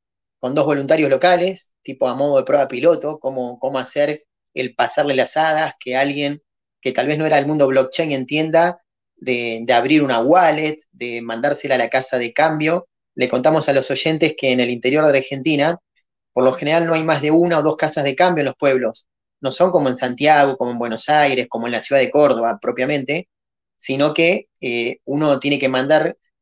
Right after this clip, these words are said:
eh, a una billetera de la casa de cambio, informalmente, le manda lo-, las hadas o el U S D T y el, el cambista te las cambia a un precio de mercado, ¿no?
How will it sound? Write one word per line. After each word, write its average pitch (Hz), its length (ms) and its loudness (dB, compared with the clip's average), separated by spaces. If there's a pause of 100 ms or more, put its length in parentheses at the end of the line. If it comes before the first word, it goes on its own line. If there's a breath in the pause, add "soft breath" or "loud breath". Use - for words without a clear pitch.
(160)
eh, 113 300 -6
a 120 100 0
una 139 220 2
billetera 139 460 2
de 127 60 4
la 123 120 0
casa 135 260 -2
de 127 140 -4
cambio, 190 560 -2 (140)
informalmente, 143 800 -4
le 143 80 0
manda 127 300 0
lo-, 117 240 -4 (140)
las 113 260 -6
hadas 147 300 2
o - 20 -8
el 127 80 -4
U 135 60 -4
S 131 160 -8
D 160 100 -2
T 170 220 0
y 208 100 0
el, 120 300 -4 (220)
el 123 120 -12
cambista 143 480 -2
te - 100 0
las - 140 0
cambia 139 260 -2
a 135 40 0
un 127 40 -4
precio 131 260 -4
de 123 60 -2
mercado, 131 360 2
¿no? 156 240 -2